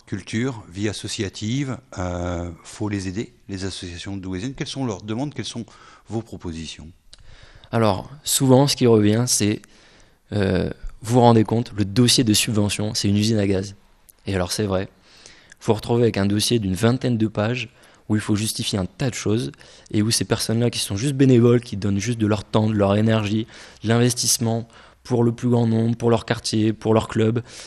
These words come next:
Speaker 2: pour leur association, euh, euh, bref, et bien en fait ces personnes-là, ils se sentent, euh, démobilisés face à ce dossier-là où, euh, ben, ils peuvent pas exister et continuer leur aventure sans moyens.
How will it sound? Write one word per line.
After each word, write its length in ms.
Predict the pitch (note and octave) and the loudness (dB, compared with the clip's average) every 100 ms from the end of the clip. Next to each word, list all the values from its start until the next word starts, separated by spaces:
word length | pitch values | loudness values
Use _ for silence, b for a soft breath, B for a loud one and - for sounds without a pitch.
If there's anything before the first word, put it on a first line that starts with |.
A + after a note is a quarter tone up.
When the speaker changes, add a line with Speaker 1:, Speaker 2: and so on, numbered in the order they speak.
| B | B
Speaker 2:
pour 140 | - G#2+ | -2 2
leur 80 | G#2+ | 2
association, 680 | - G#2 G#2+ - A2 A2 G2+ | 2 -2 -2 -2 0 2 2
euh, 140 | F#2 B B B B B | 0 B B B B B
euh, 120 | G2 | 0
bref, 380 | F#2 G#2 B2 - - | 4 4 4 -2 -4
et 100 | G#2 | 0
bien 220 | G#2 G2 | 2 2
en 80 | F#2+ | 0
fait 240 | - A2 | -4 -8
ces 180 | - G2 | -6 -8
personnes-là, 480 | - F#2+ - F#2+ A2 | -6 -6 -4 0 0
ils 80 | G2 | 0
se 180 | - | -4
sentent, 320 | G2 G#2 G#2+ G2 | -4 -4 -4 -4
euh, 100 | F2 B B B B - | -6 B B B B -8
démobilisés 720 | F#2 G#2+ G#2+ G#2+ A2 A#2+ D#3+ | 2 4 4 4 4 4 4
face 260 | G#2+ - | 2 -2
à 60 | G2+ | -2
ce 440 | - G2 F#2+ F#2+ | -4 -2 -2 -2
dossier-là 720 | F#2 G#2 G#2+ - G#2 G2+ A#2 C3+ | 0 0 2 2 2 2 2 2
où, 300 | A2+ G#2 G2 | 2 2 2
euh, 200 | F#2+ F#2+ | 2 0
ben, 200 | F#2+ F#2 | -2 -4
ils 320 | F#2 F#2 F#2 | -4 -4 -6
peuvent 200 | - F#2+ | -4 -4
pas 140 | - G2+ | 0 0
exister 480 | F#2 F#2+ - G#2+ | 0 -6 -2 0
et 60 | G2+ | 0
continuer 500 | - F#2 - F#2+ G2 | -2 -6 -4 -2 0
leur 160 | F#2+ F#2 | 0 0
aventure 440 | F#2 F#2 A2+ - | -2 -4 -4 -4
sans 140 | - | -2
moyens. 340 | G2+ G2 A#2 | 0 0 0